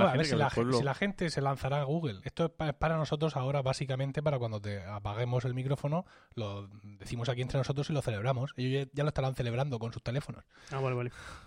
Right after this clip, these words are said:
Speaker 3: Venga, bueno, pues nada, el
Speaker 2: Venga.
Speaker 3: siguiente.
Speaker 2: Sí.
Speaker 3: El siguiente trata sobre un congreso de, de traducción e interpretación que se celebró en Granada hace, hace unos meses.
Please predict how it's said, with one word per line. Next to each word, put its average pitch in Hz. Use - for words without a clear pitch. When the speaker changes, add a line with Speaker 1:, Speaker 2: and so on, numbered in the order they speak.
Speaker 3:
Venga, 139
bueno, 143
pues 156
nada, 135
el 143
Speaker 2:
Venga. 185
Speaker 3:
siguiente. 170
Speaker 2:
Sí. -
Speaker 3:
El 113
siguiente 220
trata 214
sobre 202
un 208
congreso 202
de, 143
de 135
traducción 165
e -
interpretación 175
que 170
se 135
celebró 135
en 147
Granada 113
hace, 113
hace 120
unos 113
meses. -